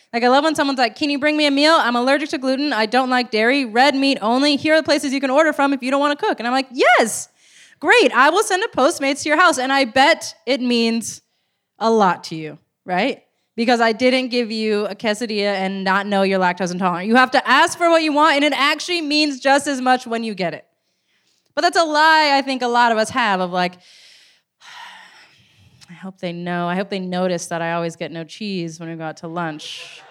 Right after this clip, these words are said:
If they didn't pick up on that very subtle clue three months ago, they're gonna deliver me a meal that I can't even eat.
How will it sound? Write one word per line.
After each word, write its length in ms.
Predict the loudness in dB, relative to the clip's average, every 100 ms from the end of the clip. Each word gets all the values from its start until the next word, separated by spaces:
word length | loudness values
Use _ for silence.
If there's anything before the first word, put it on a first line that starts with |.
| -20 -18 -18 -20 -20 -20 -20 -20 -20 -20 -20 _ _ -20 -20 -20
If 120 | -8
they 160 | 0 2
didn't 240 | 4 2
pick 200 | 0 2
up 280 | 4 4 2
on 220 | 0 2
that 180 | 0 -2
very 560 | -2 0 2 2 0 0
subtle 480 | 0 2 4 4
clue 380 | 0 -2 -2 0
three 220 | -2 -4
months 280 | 0 0 -2
ago, 560 | -2 2 4 4 2 0
they're 160 | 0
gonna 180 | 0 0
deliver 400 | -2 0 0 2
me 160 | 2 4
a 60 |
meal 380 | 4 4 4 6
that 120 | 6
I 220 | 6 6 4
can't 300 | 2 2 2
even 180 | 2 2 2
eat. 300 | 0 -8 -20